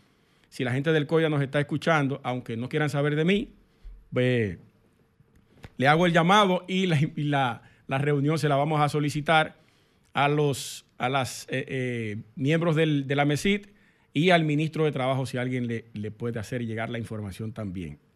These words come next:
Hay una queja porque también el estatus legal de estas personas, son residentes, primero, para poder ejercer y para poder normarse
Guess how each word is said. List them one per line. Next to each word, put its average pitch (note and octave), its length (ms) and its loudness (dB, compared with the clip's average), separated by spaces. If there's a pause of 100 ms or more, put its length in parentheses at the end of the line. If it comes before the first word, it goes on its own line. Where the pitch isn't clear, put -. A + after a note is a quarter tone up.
Hay E3+ 220 4
una D#3 260 0
queja G3+ 420 0 (480)
porque G3+ 600 0 (1080)
también B2+ 540 0 (260)
el D3 140 0
estatus F#3+ 580 -2
legal D3+ 460 2
de D#3 80 -2
estas D3+ 160 -4
personas, A#2 400 -6
son D#3+ 140 -4
residentes, G3 760 0 (380)
primero, D3 500 2 (240)
para A#2+ 220 -6
poder C3+ 260 -4
ejercer D#3 460 0
y C#3+ 40 0
para C3 240 -4
poder C#3 260 -2
normarse C3+ 600 0